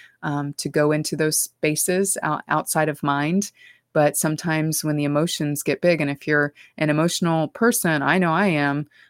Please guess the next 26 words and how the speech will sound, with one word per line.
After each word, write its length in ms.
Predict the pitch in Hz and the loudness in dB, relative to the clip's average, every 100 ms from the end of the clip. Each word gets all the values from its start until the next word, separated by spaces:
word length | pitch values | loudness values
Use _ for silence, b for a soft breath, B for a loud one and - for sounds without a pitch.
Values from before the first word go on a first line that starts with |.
| b | b
um, 300 | 151 139 143 170 | -2 -2 -2 0
I 80 | |
gotta, 280 | 185 165 147 | 4 4 4
I 40 | 165 | 2
gotta 120 | 160 | 0
work 200 | 147 - | 0 -4
through 180 | 147 139 | -4 -2
those, 480 | 135 151 - - _ | -2 -2 -4 -6 _
which 240 | 160 147 - | -10 -8 -4
means, 540 | 151 147 143 - - - 160 | -2 -2 -2 -4 -6 -8 -10
again, 320 | 147 135 139 | -6 -6 -6
some 180 | - 143 | -6 -6
tears, 600 | - 139 135 143 - - _ _ _ - | -4 -2 -2 -2 -6 -8 _ _ _ -8
some, 340 | 151 147 139 - | -4 -4 -6 -8
some 260 | - 143 139 | -6 -2 0
letters 440 | 135 135 135 - | 2 2 2 0
that 160 | 139 139 | 0 0
I 100 | 135 | 0
don't 260 | 135 131 | -2 -2
send, 360 | - 135 135 139 | 0 2 2 0
some, 340 | - 139 - | 0 0 -2
you 80 | 160 | -2
know, 160 | 151 160 | -2 -2
things 260 | 165 160 | -4 -2
like 160 | - - | -4 -2
that. 360 | - - - | -2 -4 -10